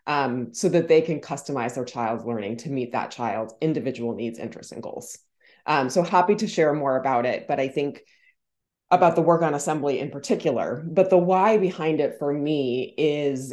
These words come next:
is really personal. I grew up in a suburb of Syracuse, New York.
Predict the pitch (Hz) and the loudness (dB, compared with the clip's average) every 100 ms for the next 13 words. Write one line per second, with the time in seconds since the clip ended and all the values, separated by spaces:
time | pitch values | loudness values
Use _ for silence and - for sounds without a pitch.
0 | - 175 175 175 196 190 - 233 - 135 | 2 4 4 4 4 2 2 -2 -2 -6
1 | 110 139 151 156 156 143 - 156 156 147 | -4 -4 -2 2 4 2 -2 -2 -2 0
2 | 143 139 143 139 - 143 139 139 143 139 | 0 0 0 -2 -4 0 2 4 4 4
3 | 139 135 - 143 143 143 139 - 135 120 | 0 -2 -4 -2 -2 -2 -4 -2 -2 -2
4 | - 120 - 127 160 240 - - | -4 -8 -4 -2 0 -2 -6 -20